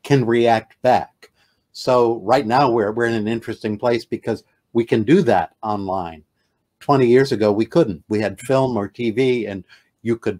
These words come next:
perform, but you couldn't, and that was not the same as theater. Theater is the live interaction, the thing that happens between the performer and the audience. And so it can be one performer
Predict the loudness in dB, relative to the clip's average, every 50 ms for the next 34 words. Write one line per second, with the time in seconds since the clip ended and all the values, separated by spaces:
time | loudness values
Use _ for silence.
0 | _ _ -14 -14 -8 0 2 4 4 4 2 0 0 -2 -2 -4 -4 -14 -8 -8
1 | -8 -8 -6 -8 -8 -6 -4 -2 -2 -4 -4 -6 -10 -8 -6 -4 -4 -4 -6 -8
2 | -12 -10 -8 -6 -6 -6 -6 -10 -12 -8 -6 -6 -6 -6 -8 -10 _ -2 0 0
3 | 2 2 2 0 0 -2 -6 _ -20 -20 _ _ -2 0 2 4 4 4 4 6
4 | 4 2 0 -2 -6 -4 -2 0 2 2 2 0 -2 -10 -12 -10 -10 -10 -12 -10
5 | -12 -10 -6 -8 -6 -4 -4 -4 -4 -6 -10 -14 -14 -12 -12 -12 -12 -12 -10 -4
6 | -2 0 0 0 -2 -2 -6 -10 _ _ -20 -20 _ _ _ -4 -4 -2 0 -2
7 | -4 -2 0 0 0 2 2 0 -2 -4 -6 _ _ _ _ _ _ -2 0 2
8 | 2 2 0 0 0 2 4 4 4 2 2 -2 -8 -10 -16 -18 -20 -20 _ _
9 | _ _ _ -4 -4 -4 0 2 2 2 2 2 0 2 2 2 4 4 2 2
10 | 0 -4 -6 -2 2 2 2 2 2 -2 -4 -4